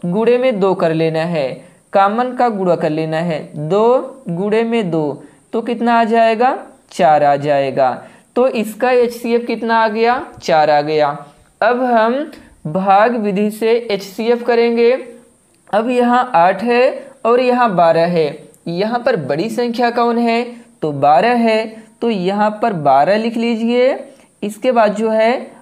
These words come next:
आठ से भाग कर दीजिए, तो भाग करिए। और भाग करना तो आपको आता ही होगा दोस्तों। तो आठ एकम का आठ, आठ दूनी का सोलह ज़्यादा हो जाएगा, तो यहाँ आठ एकन्नम का आठ कर लेंगे।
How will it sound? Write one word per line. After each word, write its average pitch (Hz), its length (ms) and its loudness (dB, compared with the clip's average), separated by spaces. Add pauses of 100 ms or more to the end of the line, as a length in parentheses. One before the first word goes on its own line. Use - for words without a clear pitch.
(120)
आठ 196 200 4
से 277 180 -2
भाग 165 440 0
कर 143 140 -2
दीजिए, 139 520 -6 (360)
तो 185 60 -4
भाग 226 300 0
करिए। 240 420 0 (280)
और 240 100 0
भाग 220 300 -2
करना 233 260 -2
तो 233 160 0
आपको 214 280 0
आता 156 380 0
ही 233 160 0
होगा 226 260 2
दोस्तों। 226 480 0 (460)
तो 226 220 -2
आठ 202 280 2
एकम 233 400 0
का 240 160 2
आठ, 160 540 2 (420)
आठ 208 120 4
दूनी 240 260 0
का 247 100 0
सोलह 233 300 0
ज़्यादा 156 340 2
हो 151 180 -4
जाएगा, 139 420 0 (400)
तो 233 100 -2
यहाँ 226 480 0
आठ 175 280 2
एकन्नम 170 460 -2
का - 140 2
आठ 151 460 0
कर 233 120 0
लेंगे। 226 460 2